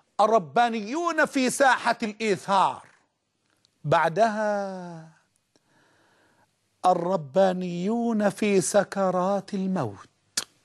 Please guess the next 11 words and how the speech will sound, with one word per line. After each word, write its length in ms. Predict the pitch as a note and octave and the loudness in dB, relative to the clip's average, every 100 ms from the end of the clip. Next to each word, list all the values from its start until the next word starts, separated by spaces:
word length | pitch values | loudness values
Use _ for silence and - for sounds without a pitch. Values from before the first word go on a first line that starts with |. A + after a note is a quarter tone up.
| _ _ _ _ _ _ _ _ _ E3+ | _ _ _ _ _ _ _ _ _ 0
الربانيون 1400 | D#3 D#3+ A#2 D#3+ D#3 D#3+ D#3+ F#3+ G3+ A3 A3 G#3+ G3 F3+ _ _ _ _ _ _ _ | 0 -2 0 0 0 -2 -2 -2 -4 -8 -8 -8 -10 -14 _ _ _ _ _ _ _
في 300 | _ - G3+ | _ 2 4
سكرات 600 | D#3 - - E3+ D#3+ B2+ | 4 0 -2 0 0 -2
الموت. 260 | C#3+ C#3 C3 | -2 -2 0
وأنا 300 | G3 A3+ F#3+ | 2 2 2
لي 220 | F#3 F3+ | 2 0
أن 80 | F3 | 0
أجيب 260 | E3+ F3 F3 | -2 0 2
على 160 | D#3+ F3+ | 2 0
الأسئلة 340 | F3+ - G3+ | -4 0 0
حتى 280 | F#3 G3+ | 0 0